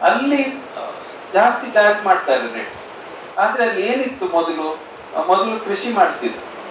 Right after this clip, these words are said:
ಅಂದ್ರೆ rainfall ತುಂಬಾ ಕಮ್ಮಿ, ಕೃಷಿ ಲಾಭ ಆಗ್ಲಿಲ್ಲ ಅನ್ಸಿದ್ರು. ಈ, ಆ, Kruger Park ಇರೋದ್ರಿಂದ ಈ ಪ್ರಾಣಿಗಳು ಹೋಗ್ಲಿಕ್ಕೆ ಶುರು ಆದ್ರೆ ಅಲ್ಲಿ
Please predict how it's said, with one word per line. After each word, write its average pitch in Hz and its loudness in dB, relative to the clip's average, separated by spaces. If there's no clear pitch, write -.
ಅಂದ್ರೆ 185 2
rainfall 202 2
ತುಂಬಾ 180 2
ಕಮ್ಮಿ, 120 0
ಕೃಷಿ 233 -4
ಲಾಭ 202 4
ಆಗ್ಲಿಲ್ಲ 175 2
ಅನ್ಸಿದ್ರು. 156 -6
ಈ, 175 -2
ಆ, 147 2
Kruger 208 2
Park 196 2
ಇರೋದ್ರಿಂದ 175 0
ಈ 190 0
ಪ್ರಾಣಿಗಳು 180 2
ಹೋಗ್ಲಿಕ್ಕೆ 151 -2
ಶುರು - -2
ಆದ್ರೆ 226 0
ಅಲ್ಲಿ 330 -2